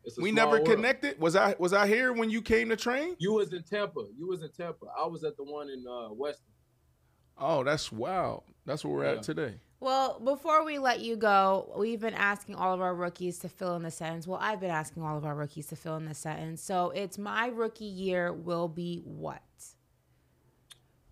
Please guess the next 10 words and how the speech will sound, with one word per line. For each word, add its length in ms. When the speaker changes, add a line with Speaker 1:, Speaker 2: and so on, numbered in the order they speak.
Speaker 1:
Uh, 580
that's 260
a, 40
that's 160
a 40
good 220
one. 160
It 60
will 240
be 520